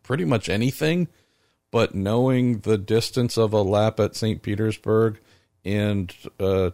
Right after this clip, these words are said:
the amount of fuel that might go into the vehicle, um, yeah, I, I would just say this, and I love that "how many points should they lose" question, Ryan. That's funny.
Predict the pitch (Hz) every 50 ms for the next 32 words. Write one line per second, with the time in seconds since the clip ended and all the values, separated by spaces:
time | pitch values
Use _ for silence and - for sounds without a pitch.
0 | _ - 95 95 92 95 104 107 107 98 - - 104 104 104 104 98 98 90 -
1 | 92 101 98 95 - 92 92 95 101 104 98 92 90 85 90 98 101 98 - -
2 | 110 101 95 - - _ _ _ _ _ _ _ _ - 92 101 107 110 117 117
3 | 117 117 117 113 110 107 98 95 85 - - - - - - - - - - -
4 | 117 117 117 104 76 - - - _ _ _ _ _ _ _ _ _ _ _ -
5 | - - - - 120 131 139 135 123 113 143 151 - - - - _ _ - -
6 | _ - - - - 160 147 151 151 139 123 120 135 147 180 226 262 - - -
7 | - - - - - - 110 110 117 107 101 90 78 - 110 95 104 87 - 98
8 | 87 92 85 - - - 104 90 85 71 - - - - - - 98 92 90 87
9 | 87 87 87 - - - 87 85 - - 95 92 92 90 87 87 90 90 - -
10 | - 92 90 90 90